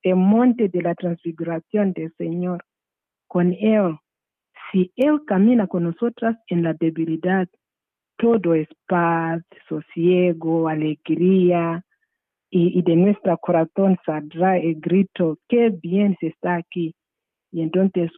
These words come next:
ojalá todo centro de mayores y residencias sean un monte Tabor para todas las personas mayores que vivan en ellos. Y esto es lo que estamos procurando nosotras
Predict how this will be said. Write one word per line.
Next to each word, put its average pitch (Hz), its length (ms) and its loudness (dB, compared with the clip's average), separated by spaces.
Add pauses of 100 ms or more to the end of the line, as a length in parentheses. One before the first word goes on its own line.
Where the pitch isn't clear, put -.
ojalá 208 720 0
todo 185 380 0
centro 226 340 2
de 156 140 -2
mayores 160 680 -2
y 170 100 -6
residencias 156 840 -4 (680)
sean 190 240 2
un 196 120 6
monte 196 360 2
Tabor 165 500 -4
para 147 240 -10
todas 160 460 -6
las - 140 -16
personas 190 520 -4
mayores 170 580 -2 (120)
que 175 160 0
vivan 160 420 -2
en 151 160 -4
ellos. 185 380 0 (520)
Y 185 140 0
esto 202 220 0
es 156 140 -2
lo 165 100 -2
que 156 120 -4
estamos 185 360 0 (100)
procurando 175 680 0
nosotras 147 600 -8